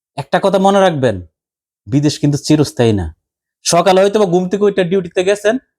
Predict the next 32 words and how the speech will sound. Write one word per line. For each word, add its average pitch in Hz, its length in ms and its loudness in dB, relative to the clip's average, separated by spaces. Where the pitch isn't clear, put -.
বিকেলে 196 340 2
আসবেন, 185 380 0
দেখবেন 156 380 0
কোম্পানি 160 320 0
কইতেছে, 160 360 0
"তোমার 127 120 -2
চাকরি 160 300 0
শেষ, 117 400 -2
গাটগুটি 147 380 0
গুল 170 220 2
করো, 202 220 2
এয়ারপোর্টে 143 420 2
চলো।" 113 240 -2
এরকম 202 420 2
বহুত 190 340 2
আমার 151 260 0
সামনে 170 300 0
প্রমাণিত। 143 460 -2
সকালে 196 320 2
ঘুম 196 200 0
থেকে 220 140 -2
উঠে 220 120 -2
ডিউটি 202 320 -2
গেছে, 240 260 0
ডিউটিতে 190 320 2
বিকালে 226 280 4
আসছে, 220 260 0
কোম্পানি 196 300 0
বলতেছে, 170 280 -2
"শেষ - 380 -2
তোমার 139 220 -2
জব, 110 180 -2